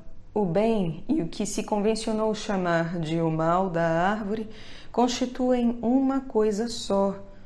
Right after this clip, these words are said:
como os dois polos de uma mesma realidade inexprimível. Verá, enquanto contrário do bem, da perfeição, da estabilização, não tem o sentido que lhe damos,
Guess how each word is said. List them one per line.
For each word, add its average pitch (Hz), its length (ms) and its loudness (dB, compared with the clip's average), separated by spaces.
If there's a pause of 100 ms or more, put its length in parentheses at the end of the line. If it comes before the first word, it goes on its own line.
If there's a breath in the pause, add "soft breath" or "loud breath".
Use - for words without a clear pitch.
(380 loud breath)
como 254 160 6
os 240 100 6
dois 262 240 6
polos 247 480 4
de 185 60 -4
uma 208 140 2
mesma 240 400 2
realidade 220 680 2
inexprimível. 196 800 0 (2750 loud breath)
Verá, 214 720 4 (600)
enquanto 185 380 0
contrário 226 480 0
do 233 100 2
bem, 202 360 0 (420 loud breath)
da 156 160 2
perfeição, 185 1000 2
da 170 120 2
estabilização, 185 1040 -2 (840)
não 262 240 6
tem 262 260 6
o 190 60 4
sentido 185 580 0
que 170 120 -4
lhe 175 100 4
damos, 156 760 0